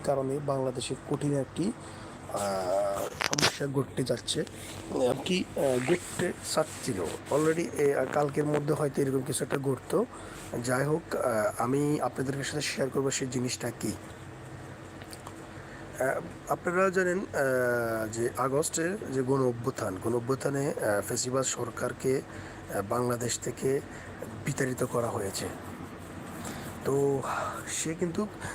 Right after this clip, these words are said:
পাঁচ বছরের কিন্তু সরকার, অবৈধভাবে হোক যেভাবে হোক, সে কিন্তু পাঁচ বছরের জন্য সরকার ছিল। আবার এর ভিতরে কিন্তু পাঁচই আগস্টে গণ অভ্যুত্থানে তাকে বাংলাদেশ থেকে বিতাড়িত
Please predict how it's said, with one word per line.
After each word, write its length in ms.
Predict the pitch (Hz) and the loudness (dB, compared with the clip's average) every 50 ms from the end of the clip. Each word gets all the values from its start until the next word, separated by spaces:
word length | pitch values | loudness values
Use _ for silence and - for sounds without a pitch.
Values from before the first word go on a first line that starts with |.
| - - - - - - | -8 -10 -12 -10 -2 2
পাঁচ 240 | 151 151 156 143 143 | 2 2 4 2 2
বছরের 420 | 139 156 151 - 170 170 165 160 | 2 2 4 4 4 4 4 2
কিন্তু 260 | - 160 160 185 196 - - - - - - - - - - - - - - - - - | 0 0 0 0 0 -2 -4 -8 -12 -12 -12 -12 -14 -14 -14 -14 -14 -14 -14 -12 -6 -4
সরকার, 460 | - - - 143 139 131 - 123 - - - - - - - - - - - - - | -2 0 2 0 0 0 -2 -4 -4 -6 -8 -10 -12 -12 -14 -14 -12 -12 -12 -2 0
অবৈধভাবে 580 | 135 139 139 156 170 160 170 160 156 156 151 160 | 2 2 4 4 4 4 4 4 4 4 4 2
হোক 160 | 151 156 147 139 | 0 0 -2 -2
যেভাবে 320 | - - 135 135 131 123 113 | 0 2 2 4 4 4 2
হোক, 320 | 107 120 110 104 - - | 0 -2 -4 -6 -6 -6
সে 140 | - - 127 | -4 -2 -2
কিন্তু 160 | 135 127 135 - | -2 -2 -2 0
পাঁচ 200 | - 131 131 127 | 0 0 0 0
বছরের 300 | 127 127 127 135 131 131 | 0 0 0 0 0 2
জন্য 200 | 127 135 127 127 | 2 2 2 2
সরকার 340 | 120 - 113 104 - - 110 - | 0 -2 -4 -4 -4 -6 -6 -4
ছিল। 140 | - - 92 95 - - - - - - - - - - - - - - - | -4 -4 -4 -6 -6 -8 -10 -12 -12 -12 -10 -10 -10 -10 -12 -12 -8 -4 0
আবার 400 | 131 131 131 147 143 135 135 131 135 - - - - - - - - - - - | 0 4 6 6 8 8 6 4 0 -4 -10 -12 -12 -12 -12 -12 -14 -12 -6 0
এর 160 | 160 175 165 160 | 0 2 2 2
ভিতরে 300 | 175 165 - 185 170 165 | 0 0 2 2 2 2
কিন্তু 260 | 170 170 160 175 180 180 - - - - - - - - | 2 2 2 0 0 0 -4 -8 -10 -10 -12 -12 -6 -2
পাঁচই 400 | - 135 135 - - - 127 131 | -2 0 0 0 2 4 6 6
আগস্টে 580 | - 139 135 160 170 - - - - 143 151 160 143 | 6 6 4 2 0 0 0 2 2 2 2 2 2
গণ 180 | 143 143 139 135 | 2 2 2 2
অভ্যুত্থানে 580 | 131 131 135 - 143 - - - 135 131 135 135 - | 2 0 -2 -4 -6 -4 -2 0 2 2 2 2 2
তাকে 280 | 135 127 - - 143 | 2 0 2 2 0
বাংলাদেশ 480 | 131 131 131 127 123 123 120 120 117 - | 2 2 2 2 2 2 0 0 -2 -2
থেকে 220 | - 131 131 127 120 | -2 0 0 0 0
বিতাড়িত 380 | 123 120 120 113 110 107 117 | 0 0 0 -2 -2 -2 -2